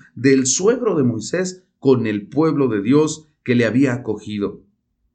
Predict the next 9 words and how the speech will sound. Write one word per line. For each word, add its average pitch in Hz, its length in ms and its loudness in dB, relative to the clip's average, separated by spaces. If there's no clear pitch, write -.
Una 143 200 2
generación 131 760 -2
pudo 139 260 0
vivir 143 560 0
en 117 160 0
paz 123 340 -8
gracias 156 500 -2
al 127 180 0
valor 131 580 0